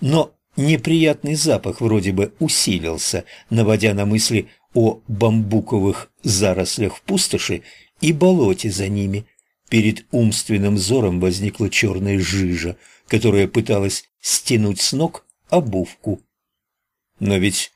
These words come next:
маленьких детей в доме не осталось. У Тремонтов был мальчик пяти лет и девочки, близняшки, трёх с половиной лет.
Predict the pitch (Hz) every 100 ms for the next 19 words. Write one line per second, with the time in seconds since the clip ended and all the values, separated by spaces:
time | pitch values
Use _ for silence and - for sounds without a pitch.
0 | _ _ - 110 110 92 101 95 123 123
1 | 156 - 175 104 92 95 80 76 _ _
2 | 110 92 82 - - 170 147 90 - -
3 | _ _ _ _ _ 175 180 214 185 113
4 | 101 110 107 113 113 104 98 - 107 -
5 | 110 110 101 101 - - _ 190 123 104
6 | 92 92 - 104 - _ - 190 202 123
7 | 87 73 - 87 - _ - - - -
8 | 104 95 92 90 90 85